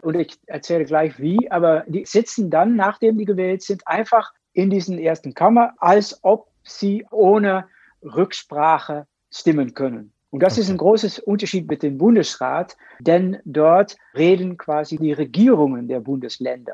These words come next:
Speaker 1: was ein großer Unterschied ist. Und dann gibt's manchmal Probleme, wenn es Koalitionsregierung ist, muss die manchmal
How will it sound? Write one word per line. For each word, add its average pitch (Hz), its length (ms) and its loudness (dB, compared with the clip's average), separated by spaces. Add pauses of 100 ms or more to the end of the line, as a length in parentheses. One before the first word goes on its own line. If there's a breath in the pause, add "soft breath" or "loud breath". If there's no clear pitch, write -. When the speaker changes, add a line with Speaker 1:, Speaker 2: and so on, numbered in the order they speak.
(100)
Speaker 1:
was 156 200 2
ein 180 100 0
großer 165 400 2
Unterschied 139 480 -6
ist. - 220 -14 (460 loud breath)
Und 143 200 0
dann 143 140 4
gibt's 151 220 -2
manchmal 151 340 0
Probleme, 143 500 0
wenn 139 120 -4
es 127 120 -10
Koalitionsregierung 151 880 2
ist, 143 180 0
muss 143 160 -6
die 151 100 -6
manchmal 135 520 -4